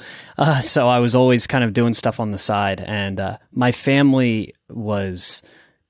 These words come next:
impacted by, you know, just some of the results of, of, you know, two thousand and eight. Um, you know, I've just kind of always known I would have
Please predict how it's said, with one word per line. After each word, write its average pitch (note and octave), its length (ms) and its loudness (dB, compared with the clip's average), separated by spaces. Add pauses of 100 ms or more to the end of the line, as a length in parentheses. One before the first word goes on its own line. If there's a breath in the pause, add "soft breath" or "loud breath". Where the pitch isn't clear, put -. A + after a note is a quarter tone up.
impacted E3+ 480 0
by, C3+ 240 2
you B2+ 260 0
know, A#2 100 2
just - 240 -6
some A2+ 180 -2
of G2+ 60 -6
the G#2 140 -2 (100)
results G#2 500 -2
of, F#2+ 120 -6
of, G2 280 -6 (420)
you C#3 160 -2
know, F#2 80 -4
two - 140 -4
thousand B2 340 2
and A2+ 140 2
eight. G#2+ 260 0 (320 loud breath)
Um, G2+ 400 0
you G#2+ 80 -2
know, G#2 60 0
I've G2 60 -4
just G#2 200 -4
kind A2+ 120 -2
of G2+ 80 -2
always G#2 280 0
known G#2 140 0
I G2 100 -2
would G2 100 -2
have G#2+ 720 -2